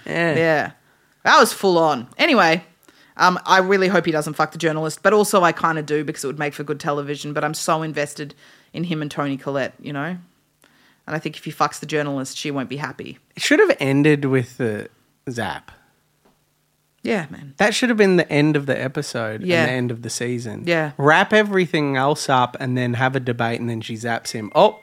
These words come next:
Speaker 1: what's gonna happen?
Speaker 2: Yep. Anyway, uh, Lego Stamos based on this. I'm gonna give it four. Four.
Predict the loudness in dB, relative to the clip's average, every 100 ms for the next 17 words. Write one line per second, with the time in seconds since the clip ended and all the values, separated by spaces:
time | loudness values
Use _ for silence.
0 | _ -12 -10 -6 -4 -2 -2 -2 -4 -4
1 | -6 -10 -12 _ _ _ _ _ _ _
2 | _ _ -20 -20 -20 _ -2 4 4 4
3 | 2 4 6 8 6 4 0 0 2 4
4 | 2 4 4 4 2 0 0 0 0 -4
5 | -4 -4 -6 -8 -10 -16 _ _ -4 0
6 | 2 2 2 0 2 4 6 6 6 6
7 | 6 4 2 -8 _ -4 0 0